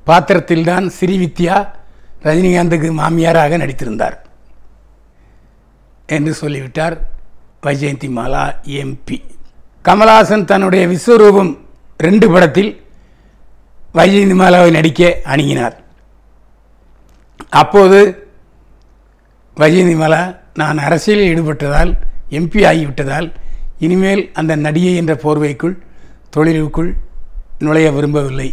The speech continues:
என்று சொல்லிவிட்டார். தமிழில் முதல் முதலில் கோடியில் சம்பளம் வாங்கியது யார் தெரியுமா?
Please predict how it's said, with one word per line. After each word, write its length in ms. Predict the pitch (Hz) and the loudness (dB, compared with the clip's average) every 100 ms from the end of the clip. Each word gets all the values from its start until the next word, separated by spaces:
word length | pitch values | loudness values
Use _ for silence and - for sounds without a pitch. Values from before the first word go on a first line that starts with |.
| - | -6
என்று 220 | 175 156 | -6 -6
சொல்லிவிட்டார். 580 | 135 110 101 98 - - - - _ - - | -6 -6 -4 -4 -4 -8 -12 -18 _ -12 0
தமிழில் 480 | - 208 226 196 - - - _ - 302 - - _ | 4 6 4 2 -2 -12 -20 _ -4 -2 -4 -10 _
முதல் 300 | - 196 226 | -4 2 4
முதலில் 400 | 214 208 214 208 | 4 2 2 2
கோடியில் 480 | 151 180 208 208 190 175 | 2 2 4 2 0 0
சம்பளம் 360 | 175 190 185 | 2 2 0
வாங்கியது 400 | 175 175 165 165 180 - _ _ _ - | 0 -2 -2 -2 -4 -6 _ _ _ -4
யார் 260 | - 156 147 | 0 0 0
தெரியுமா? 340 | 143 139 135 | -4 -4 -6